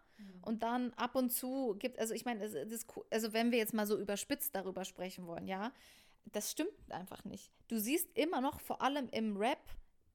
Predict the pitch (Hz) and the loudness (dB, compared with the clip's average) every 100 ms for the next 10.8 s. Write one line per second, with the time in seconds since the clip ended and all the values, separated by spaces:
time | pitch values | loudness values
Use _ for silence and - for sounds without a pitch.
0 | - 214 247 240 196 226 233 226 220 214 | -8 -2 2 2 -2 -2 2 4 4 4
1 | 220 233 269 254 - 220 202 220 240 269 | 6 6 6 4 2 2 4 4 4 4
2 | 262 247 233 214 226 294 311 311 - 240 | 2 2 2 4 4 4 4 4 4 2
3 | 220 - 262 240 - 247 277 - 247 262 | 2 2 2 0 -6 -6 -4 0 0 2
4 | 226 247 - - 214 190 175 170 190 - | 0 -2 -4 -10 -18 -20 -20 -20 -20 -8
5 | - 208 220 277 285 - 247 - - 262 | 0 2 4 4 2 2 0 2 0 2
6 | 254 226 240 240 - 208 240 226 220 202 | 4 4 4 2 -2 0 2 0 -2 -6
7 | - - 190 190 190 - 190 185 175 175 | -8 -10 -6 -4 -4 -2 -2 -2 -2 -2
8 | 180 - - - - 208 - 233 - 233 | -4 -6 -8 -8 -4 -4 -2 -4 0 0
9 | 277 262 233 254 - 247 - 202 - 220 | 2 2 2 2 0 0 0 -4 -4 -4
10 | 175 185 - - 185 170 165 190 | -4 -8 -10 -10 -12 -18 -20 -20